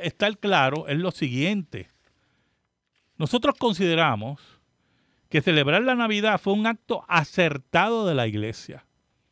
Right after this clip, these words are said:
y una derrota dolorosa para el paganismo. Y que nosotros como cristianos no estamos llamados aquí a estar recordando a la gente, no, porque se, mire, nadie se acuerda de esa fiesta pagana.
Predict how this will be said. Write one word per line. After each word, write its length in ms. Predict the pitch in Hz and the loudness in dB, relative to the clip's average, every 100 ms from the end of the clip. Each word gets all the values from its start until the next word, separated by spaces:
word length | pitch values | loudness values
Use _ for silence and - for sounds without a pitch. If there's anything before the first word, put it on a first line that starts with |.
| _ _ _ _ _ _ _ _ | _ _ _ _ _ _ _ _
y 160 | 143 160 | 0 2
una 320 | 240 262 - | 2 -2 -4
derrota 600 | 156 180 156 196 233 254 | -4 -2 0 -2 -2 -4
dolorosa 1080 | 190 165 277 269 262 226 180 262 - - 147 | -4 -4 0 2 2 0 2 0 -2 -2 0
para 160 | 151 135 | 0 -2
el 80 | 120 | -4
paganismo. 680 | 117 107 101 98 135 139 _ _ _ _ _ _ _ _ _ _ _ _ _ _ _ _ _ | -6 -8 -12 -16 -20 -20 _ _ _ _ _ _ _ _ _ _ _ _ _ _ _ _ _
Y 120 | 185 | -2
que 120 | 180 214 | 0 0
nosotros 420 | 202 247 302 - | 2 0 0 -2
como 280 | 294 262 214 | -2 -2 -4
cristianos 560 | 208 - 262 262 220 | -6 -4 -4 -2 -2
no 80 | 202 | -6
estamos 320 | - 269 277 | -4 -4 -4
llamados 400 | 254 254 269 247 | -4 -4 -2 0
aquí 460 | 247 226 247 175 - _ _ _ | -2 -2 -4 -4 -6 _ _ _
a 100 | 180 | -4
estar 240 | 175 247 269 | 0 0 0
recordando 520 | 285 285 254 277 277 | 2 0 0 2 2
a 20 | |
la 80 | 247 | 2
gente, 220 | 269 269 | 2 0
no, 160 | 294 349 | 0 0
porque 200 | 285 254 | 0 0
se, 100 | 254 | 0
mire, 260 | 208 320 285 | 2 2 2
nadie 340 | 269 330 339 | 2 0 -2
se 160 | - 339 | 0 0
acuerda 600 | 277 - 233 302 349 294 | 0 -2 0 0 0 0
de 120 | 247 | 2
esa 140 | 285 | -2
fiesta 380 | 262 294 - 302 | -2 -6 -2 0
pagana. 460 | 277 262 294 262 | 2 2 0 0